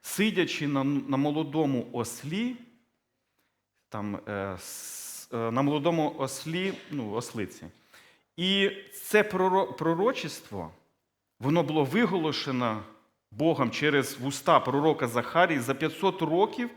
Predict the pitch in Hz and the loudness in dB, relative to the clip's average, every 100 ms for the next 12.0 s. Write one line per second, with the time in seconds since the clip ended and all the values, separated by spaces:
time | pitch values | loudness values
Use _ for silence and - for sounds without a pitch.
0 | - 123 139 147 120 147 156 147 156 123 | -8 -2 -2 -2 -2 0 0 -2 -6 -2
1 | 117 87 80 - _ _ - - - 110 | -2 -4 -8 -16 _ _ -20 -20 -18 -4
2 | 123 147 165 214 226 190 180 113 90 90 | 2 4 4 2 0 2 2 2 -2 -10
3 | - _ _ - - 139 156 147 - 175 | -14 _ _ -8 -4 -2 0 -2 -2 0
4 | 220 226 - - _ _ _ - 107 175 | 0 0 -8 -18 _ _ _ -12 0 2
5 | 185 - - - _ _ 131 127 117 110 | 2 0 -10 -20 _ _ 4 6 6 6
6 | 107 - - 147 - 214 208 254 190 160 | 0 -10 2 2 2 -2 2 0 0 -2
7 | 151 170 - - 131 123 120 127 151 180 | 0 0 -2 -8 -6 -2 -2 -4 -4 -6
8 | - 214 226 175 143 147 - 160 165 160 | 0 4 4 4 4 2 2 4 4 4
9 | 147 147 180 180 151 139 202 240 - - | 2 4 2 2 -4 0 0 0 -2 -2
10 | 147 - - _ _ - 147 139 180 - | -4 -6 -20 _ _ -2 0 2 2 0
11 | - 104 92 - 110 123 135 107 80 - | -6 -8 -8 -12 -10 -6 -4 -6 -8 -14